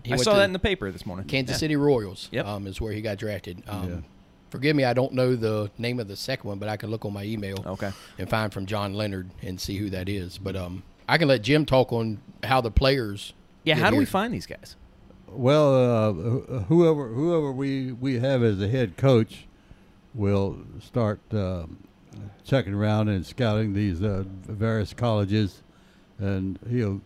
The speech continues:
Speaker 3: more or less contact the college coaches
Speaker 2: Mm-hmm.
Speaker 3: and, uh, get, get recommendations from them, and then, uh,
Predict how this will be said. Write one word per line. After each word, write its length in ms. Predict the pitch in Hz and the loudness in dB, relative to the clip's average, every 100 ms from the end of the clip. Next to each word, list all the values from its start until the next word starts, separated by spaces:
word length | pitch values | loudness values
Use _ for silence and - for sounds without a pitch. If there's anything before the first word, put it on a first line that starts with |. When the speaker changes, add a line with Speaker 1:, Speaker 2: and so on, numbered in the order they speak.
| _ | _
Speaker 3:
more 260 | 104 110 135 | -6 0 2
or 40 | 127 | 4
less 220 | 123 - | 2 0
contact 640 | - 131 113 117 110 - | -2 -2 -2 -4 -6 -4
the 180 | 110 92 - _ _ _ - | -6 -6 -12 _ _ _ -2
college 380 | 135 123 107 - | 2 4 2 4
coaches 540 | 131 117 - 98 98 - _ - | 6 6 4 -4 -6 -14 _ -18
Speaker 2:
Mm-hmm. 680 | 120 92 87 - _ _ - | -12 -10 -12 -16 _ _ -6
Speaker 3:
and, 300 | 98 95 98 | -2 0 0
uh, 200 | 95 92 95 107 | 0 -2 -6 -4
get, 340 | 107 - 113 | -4 -4 -6
get 120 | 107 107 | -4 0
recommendations 840 | 110 101 104 90 110 98 104 85 | -2 0 -2 0 0 0 -2 -6
from 220 | - 95 | -2 -2
them, 260 | 92 95 104 | 0 2 0
and 180 | 92 95 | 0 0
then, 240 | 98 95 - - _ _ - _ _ - | 0 -4 -8 -20 _ _ -20 _ _ -8
uh, 360 | 98 90 92 | -6 -6 -8